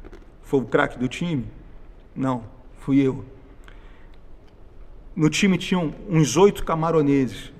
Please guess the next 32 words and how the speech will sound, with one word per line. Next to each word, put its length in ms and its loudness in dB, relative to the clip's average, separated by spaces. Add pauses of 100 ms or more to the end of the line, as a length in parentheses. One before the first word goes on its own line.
(160)
Camerun, 480 4 (120)
como 160 -4
diz 220 0
em 60 0
francês. 720 -4 (1300)
E 120 -2
os 140 -2
caras 440 -2
são, 220 -4
é 60 0
uma 180 6
marra 320 2
do 80 2
caramba. 600 -4 (540)
Aí 80 -12
eu 40 -6
falei, 200 -2
presidente, 520 -2
falei, 260 -4
ó, 140 -4 (800)
ou 200 6
eu, 320 2 (400)
ou 60 -10
os 140 -10
camaroneses. 720 -4 (3000)
Onde 200 0
eles 100 -2
foram 240 2
parar, 300 -2
os 80 -8
oito 180 -4
camaroneses? 680 -6